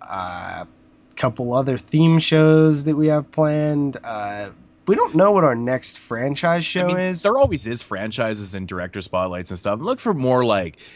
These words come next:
Speaker 2: you know, specific themes, like, you know, Western horror themes and, like,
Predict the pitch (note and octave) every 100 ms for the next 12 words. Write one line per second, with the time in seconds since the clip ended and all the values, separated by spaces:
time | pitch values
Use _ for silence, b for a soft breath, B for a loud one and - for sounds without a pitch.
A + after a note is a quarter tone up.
0 | B A#2 G#2+ - G#2 - A2 G2+ - -
1 | A2 G#2+ G#2 G#2 F#2+ F#2 E2+ E2+ G2+ F2+
2 | E2+ E2+ F#2+ F#2 - F#2+ F2+ E2+ F#2 F2+
3 | F2 - F#2 F#2 F2+ F2+ F2+ F2+ F2 E2
4 | E2 D#2+